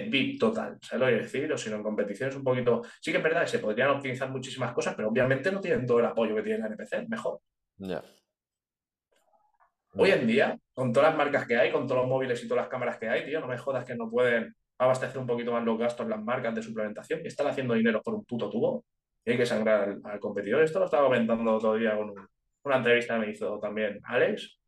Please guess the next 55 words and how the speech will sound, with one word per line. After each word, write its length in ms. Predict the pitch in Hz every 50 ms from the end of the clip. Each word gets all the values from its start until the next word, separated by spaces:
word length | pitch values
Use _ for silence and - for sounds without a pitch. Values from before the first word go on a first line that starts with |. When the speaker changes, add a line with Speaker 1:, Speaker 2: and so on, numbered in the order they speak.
| _
Speaker 1:
y, 80 | - 120
y, 580 | 120 113 107 107 107 - - 110 107 104 101 98
tío, 280 | 98 135 - - - - _ _ _ _ _ _
es 160 | - - -
que 120 | - - -
a 40 |
mí 140 | - 98 98
me, 220 | 101 101 107 107 107
me 80 | 120
indigna 440 | 127 131 127 113 113 120 117 143 175
total. 400 | 160 151 - - - - - -
O 800 | - _ _ _ _ _ _ _ _ _ _ _ _ _ _ _
sea, 160 | - 107 107
están, 640 | 110 - - - 120 117 110 107 110 107 110 113 110
son 260 | 110 120 120 131 127
chupópteros, 680 | - - 190 - - - - - - - - - - -
tío. 180 | - - -
<laughs> 400 | - - - - _ _ - -
Son 80 | - 127
Speaker 2:
Mira, 120 | 147 143
Speaker 1:
chupópteros. 400 | 131 - 127 131 127 107 - 95
Speaker 2:
vamos 260 | 107 110 120 135 139 160
a, 260 | 156 151 147 123 -
para 220 | - 117 110 104
que 80 | - 107
la 100 | 104 98
gente 240 | - 120 123 143 151
se 100 | 151 160
haga 100 | 147 143
una 120 | 135 117
idea, 220 | 104 92 85 85
tío, 180 | 87 104 101 87
porque 220 | 87 87 87 87
estamos, 360 | - - 104 107 123 135 139 135 -
siempre 300 | - - 110 107 110 127
hablamos 320 | 131 135 131 131 127 120
de 100 | 120 110
que 380 | - 113 110 110 107 107 101 - - - - - - - _
es 160 | - 107 -
caro 280 | - - 113 117 127 123
y 60 | 117
tal, 200 | - 120 120 131
pero, 320 | 131 123 110 107 101 - 71
mm, 680 | 92 101 98 101 101 95 98 101 98 95 95 92 87
si 180 | - - 101 87
quieres 240 | 107 113 123 123
no 160 | 120 120 120 120
dar 160 | 117 113 110
números 340 | 113 110 113 107 101 98 107
específicos 760 | 98 - - 104 95 - 113 110 - 120 - 107 110 104
para 200 | - - 95 92 90
que 60 | 90
la 100 | 90 87
gente 380 | - 98 98 95 92 98 92 90
tal 400 | 98 95 92 90 90 92 90